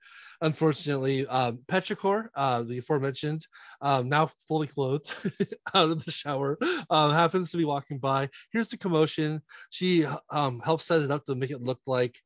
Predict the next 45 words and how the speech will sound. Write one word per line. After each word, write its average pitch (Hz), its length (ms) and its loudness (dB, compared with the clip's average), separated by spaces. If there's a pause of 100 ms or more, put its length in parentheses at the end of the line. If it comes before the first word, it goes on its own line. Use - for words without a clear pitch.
(320)
that, 127 460 2
uh, 123 260 0 (160)
that 135 180 0
Noreen 135 280 2
had 135 180 -2
just 127 200 -10
fallen 131 560 -2
off 131 260 -4
a 120 40 -10
ta-, - 160 -12 (100)
like, 127 120 -10
a, 113 120 -6
basically 135 380 -4
she 139 140 -8
was 120 80 -8
standing 127 240 -4
on 120 60 -4
a 113 40 -6
table 120 220 -6
and 120 80 -8
she 113 120 -12
just, 107 200 -16 (180)
and 135 140 -4
it 107 100 -10
broke 120 320 -4
and, 110 260 -10 (400)
and 123 180 -2
it 117 100 -8
caused 120 300 -4
her 127 80 -6
to 113 120 -4
fall 117 260 -4
and 117 100 -8
hit 117 100 -6
her 113 100 -2
head, 117 300 -6 (400)
uh, 120 200 -4
so 139 140 -4
that 123 120 2
no 127 100 -2
one 127 180 -6
gets 120 240 -10
in 117 60 -10
trouble. 143 440 -6 (280)
Um, 123 360 0